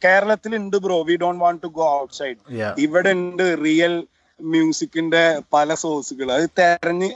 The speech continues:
Speaker 1: പരിമൾ ചേസ് എന്ന് പറഞ്ഞിട്ടുള്ള ഒരു ബീറ്റ് പ്രൊഡ്യൂസർ
Speaker 2: ബ്രോ, അത്, അത് പറയണോ? പരിമൾ ഷായസിനെ കുറിച്ച് ഞാനും
Speaker 1: ആ.
Speaker 2: കൂ-, കൂപ്പറും കൂടെ കഴിഞ്ഞ ആഴ്ച സംസാരിച്ച്, you know, നിർത്തിയുള്ളായിരുന്നു.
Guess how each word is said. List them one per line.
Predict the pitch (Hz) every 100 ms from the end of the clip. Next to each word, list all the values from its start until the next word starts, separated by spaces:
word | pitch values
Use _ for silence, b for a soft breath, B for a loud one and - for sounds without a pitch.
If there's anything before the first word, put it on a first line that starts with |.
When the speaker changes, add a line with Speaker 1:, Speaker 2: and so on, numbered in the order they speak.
| 233 185
Speaker 1:
പരിമൾ | 190 214 214
ചേസ് | 202 - 226 233
എന്ന് | 226
പറഞ്ഞിട്ടുള്ള | 214 202 208
ഒരു | 196
ബീറ്റ് | 190 180
പ്രൊഡ്യൂസർ | 185 170 165 165 151
Speaker 2:
ബ്രോ, | 123 131 123 101
അത്, | 107 131
അത് | 104 110 131 131
പറയണോ? | 123 135 147 117 113
പരിമൾ | 113 123 139
ഷായസിനെ | 147 143 147 156 151
കുറിച്ച് | 151 156
ഞാനും | 156 131 135 147 151 -
Speaker 1:
ആ. |
Speaker 2:
കൂ-, | 147 135 - -
കൂപ്പറും | 151 151 165 160 160
കൂടെ | 160 160 151
കഴിഞ്ഞ | 135 135 147
ആഴ്ച | 143 131 127 147
സംസാരിച്ച്, | 135 120 - 135 127 135 135 - - 123
you | 123
know, | 127 131
നിർത്തിയുള്ളായിരുന്നു. | 139 - 151 147 117 113 113